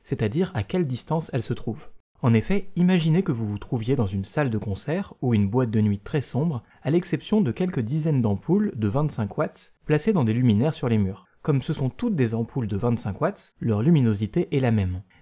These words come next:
Mais l'endroit où vous vous trouvez est important. Par exemple, si vous vous trouvez dans un coin, elles ne vont pas toutes avoir la même luminosité. Celles qui sont proches de vous semblent plus brillantes, puisque une plus grande partie de leur lumière atteint votre œil,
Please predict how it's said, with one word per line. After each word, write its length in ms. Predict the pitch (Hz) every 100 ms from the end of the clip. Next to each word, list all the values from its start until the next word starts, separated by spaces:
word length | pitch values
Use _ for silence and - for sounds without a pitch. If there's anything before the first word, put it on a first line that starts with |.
| 120
Mais 100 | 107
l'endroit 480 | 127 208 185 170 -
où 40 |
vous 140 | 107 110
vous 140 | 110
trouvez 320 | 110 - 117
est 80 | 135
important. 400 | 117 110 - 95 _ _ -
Par 140 | 107
exemple, 340 | 95 151 226 - _ _
si 140 | -
vous 100 | 123
vous 140 | 127 127
trouvez 260 | - 147
dans 200 | 127 104
un 80 | 98
coin, 280 | 95 175 226 -
elles 100 | 110
ne 60 |
vont 160 | 104 107
pas 140 | 196
toutes 200 | 202 208
avoir 220 | 135 131
la 80 | 139
même 180 | 113 127
luminosité. 580 | 120 117 110 117 107 98 _ _
Celles 240 | - 160 135
qui 120 | 113
sont 160 | 110
proches 320 | 98 - 151 123
de 80 |
vous 240 | 117 117 226
semblent 300 | - 107 107
plus 160 | -
brillantes, 580 | 123 107 98 165 226 - _ _
puisque 260 | - - -
une 160 | 113 107
plus 200 | 156 180
grande 280 | 156 156 139
partie 260 | 127 -
de 80 | 123
leur 180 | 107 107
lumière 340 | 107 110 110 -
atteint 220 | 104 113
votre 260 | 98 -
œil, 220 | 156 208